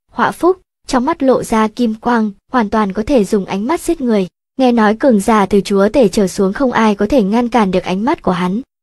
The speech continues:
Hắn tự nghĩ ra vũ kỹ đồng loại, nổi tiếng thiên hạ. Vị cuối cùng kia chính là đan thần chúa tể,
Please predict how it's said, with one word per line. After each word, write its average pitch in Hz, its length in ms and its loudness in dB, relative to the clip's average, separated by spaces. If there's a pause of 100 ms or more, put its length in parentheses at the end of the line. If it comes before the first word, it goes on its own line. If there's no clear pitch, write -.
Hắn 226 240 0
tự 233 120 2
nghĩ 214 240 0
ra 262 200 2
vũ 226 180 0
kỹ 214 180 -4
đồng 196 200 2
loại, 196 260 -2 (340)
nổi 233 160 4
tiếng 202 220 0
thiên 254 180 2
hạ. 220 260 -2 (920)
Vị 247 120 0
cuối 208 200 0
cùng 220 240 0
kia 233 180 2
chính 220 300 -2
là 277 120 0
đan 220 180 0
thần 214 200 -2
chúa 202 180 -4
tể, 208 340 2